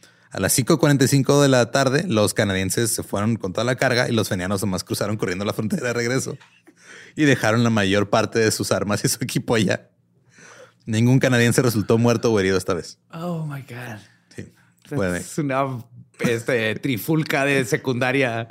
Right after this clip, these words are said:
Speaker 1: Ajá, fue la campal, se armó. Pero, o sea, güey,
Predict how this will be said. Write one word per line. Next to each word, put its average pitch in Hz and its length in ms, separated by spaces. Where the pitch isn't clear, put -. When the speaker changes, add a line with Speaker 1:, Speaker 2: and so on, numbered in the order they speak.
Speaker 1:
Ajá, 160 400
fue - 80
la 113 80
campal, 110 420
se - 80
armó. 101 300
Pero, 131 120
o 113 40
sea, 120 140
güey, 120 280